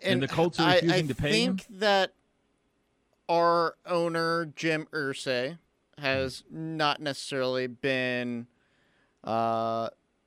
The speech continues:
Speaker 2: that respectful when it's come
Speaker 1: Right.
Speaker 2: to this whole conversation as well, which does,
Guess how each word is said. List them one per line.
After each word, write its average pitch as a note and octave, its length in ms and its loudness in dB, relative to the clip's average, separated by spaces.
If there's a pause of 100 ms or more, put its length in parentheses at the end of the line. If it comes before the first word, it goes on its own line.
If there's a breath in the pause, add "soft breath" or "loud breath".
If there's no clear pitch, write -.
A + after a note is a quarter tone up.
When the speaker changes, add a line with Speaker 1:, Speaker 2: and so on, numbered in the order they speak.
(180)
Speaker 2:
that C3 340 0
respectful B2 920 -4 (280)
when C3+ 160 -6
it's A#2+ 180 -8
come D3+ 80 4
Speaker 1:
Right. E3 220 2
Speaker 2:
to B2+ 100 -6
this A#2+ 200 -4
whole A#2 420 -2 (240)
conversation A2+ 600 -8
as G#2 200 -12
well, A2+ 400 -2 (380 soft breath)
which B2 320 -4 (100)
does, C3+ 320 0